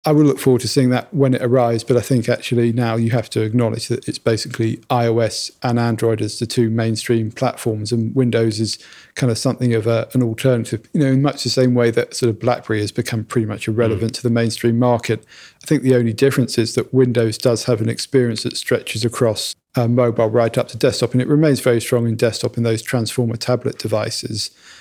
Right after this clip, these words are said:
Speaker 1: You know, you can't write it off altogether, and I think that's why the enterprise story is kind of its one remaining strong point. If I was gonna look for a low light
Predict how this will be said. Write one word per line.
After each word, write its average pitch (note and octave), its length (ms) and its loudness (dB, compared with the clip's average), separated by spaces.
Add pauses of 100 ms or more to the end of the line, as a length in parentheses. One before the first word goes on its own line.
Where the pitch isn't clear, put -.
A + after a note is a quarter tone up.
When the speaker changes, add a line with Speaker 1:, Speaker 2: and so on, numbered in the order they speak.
(160)
Speaker 1:
You D#3 100 2
know, A2+ 80 4
you A#2+ 220 2
can't A#2+ 400 0
write A#2 320 2
it A#2 120 -6
off - 420 -2
altogether, A#2+ 420 2
and A#2 120 2
I A2 40 2
think B2 200 -4 (120)
that's - 300 -2
why A2+ 140 2
the A2+ 120 2
enterprise A2 460 0
story G#2+ 480 -2 (280)
is A#2+ 80 -4
kind B2 160 0
of A2+ 120 -4
its - 120 -4
one A#2+ 260 0
remaining A2+ 680 0 (640)
strong C3+ 320 2
point. G#2 360 -4 (400)
If D#3+ 120 0
I E3+ 40 6
was E3 100 2
gonna C#3+ 160 2
look C3+ 180 2
for B2 160 2
a A#2+ 40 2
low C3 240 4
light G#2+ 320 -2